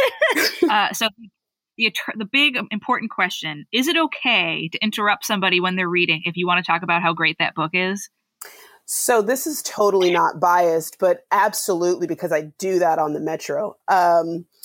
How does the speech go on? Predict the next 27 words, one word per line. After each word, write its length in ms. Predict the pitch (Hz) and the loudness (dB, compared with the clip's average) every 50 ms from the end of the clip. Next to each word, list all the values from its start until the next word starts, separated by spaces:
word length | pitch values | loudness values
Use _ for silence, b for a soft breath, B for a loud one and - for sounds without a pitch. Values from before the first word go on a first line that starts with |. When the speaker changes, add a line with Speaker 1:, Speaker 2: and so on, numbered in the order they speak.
| B B B B _ _ | B B B B _ _
Speaker 3:
I 160 | - 175 175 185 | 2 2 2 2
saw 760 | - - - - - - 202 185 180 180 185 185 185 190 - - | -2 -4 -8 -6 -2 2 4 4 6 6 6 6 4 4 4 2
a, 380 | - 190 185 175 180 - - 175 | 2 2 2 0 0 -2 -2 -2
a 100 | 160 - _ - | -2 -4 _ 0
girl 480 | 175 170 170 165 165 160 165 170 170 170 | 2 4 4 4 4 4 2 0 0 -2
reading, 800 | 165 175 170 165 165 170 165 165 165 165 160 160 165 165 156 - _ _ _ _ _ _ _ _ _ - | -2 -2 -2 0 0 0 -2 -2 -2 -2 -2 -2 -4 -6 -6 -10 _ _ _ _ _ _ _ _ _ 0
oh 120 | 170 160 | 0 0
gosh, 480 | 151 - 147 143 147 147 - - - - _ _ - | 2 2 0 0 0 -2 -6 -10 -16 -18 _ _ -2
let's 220 | 165 175 175 - | 0 0 0 0
see, 120 | - 170 160 | -2 -2 2
what 140 | 165 160 | 2 2
was 80 | 160 156 | 2 2
the 80 | 165 151 | 0 2
last 380 | 151 151 143 143 156 - - | 2 4 2 2 0 -2 -4
time? 200 | - - 143 143 - B B B B | -2 -2 -2 -2 -4 B B B B
I 120 | - 175 | 0 0
saw 300 | 175 - - 240 254 285 | 0 0 0 2 2 2
somebody 400 | 277 - 349 320 311 320 320 302 | 0 0 0 0 0 0 0 -2
reading 720 | 277 220 190 196 208 208 196 190 185 185 180 175 175 190 185 _ _ _ _ - | -2 -4 -2 -2 0 2 2 2 2 2 2 2 0 -2 -4 _ _ _ _ -16
Catching 540 | - - - 190 190 - - 185 170 175 | -6 -2 0 0 0 0 0 0 0 0
Fire, 800 | - - - - 175 160 156 156 147 143 135 127 143 185 226 233 B B B B B B B - | -2 -2 -2 2 2 4 4 4 2 2 2 2 2 0 -2 -4 B B B B B B B -2
and 600 | - 190 185 190 190 185 180 180 185 185 185 185 - - _ _ - | 0 2 2 4 4 2 2 2 2 0 -2 -4 -6 -10 _ _ 0
A, 320 | 202 214 220 214 202 196 190 | 2 4 4 4 4 4 4
I 100 | - 180 | 4 2
was 120 | 180 165 | 2 2
very 220 | 175 180 175 170 | 2 2 2 2
surprised 580 | 160 - 160 156 170 160 151 151 156 156 - - | 0 -2 -2 0 2 2 4 2 0 -2 -4 -6